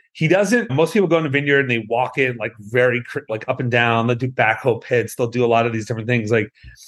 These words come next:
he does it all, like, emotionally. He's like, "Okay, this is a special place." You know what I mean? He's like, "I get this feeling that it's a special place." And he's,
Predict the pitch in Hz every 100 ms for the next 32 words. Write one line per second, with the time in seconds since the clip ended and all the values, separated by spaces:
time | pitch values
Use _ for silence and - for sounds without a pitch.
0 | - - 147 165 208 330 - 135 170 120
1 | 131 120 110 131 131 110 95 - _ _
2 | _ _ - 123 123 127 120 127 - 123
3 | - - 123 113 113 - - 104 - -
4 | - - - _ _ _ - 113 113 113
5 | 110 113 110 120 120 120 127 127 113 -
6 | - - 120 117 101 92 - 113 120 -
7 | 117 - 110 - 98 - 120 104 95 -
8 | - 120 110 110 107 104 - 104 120 104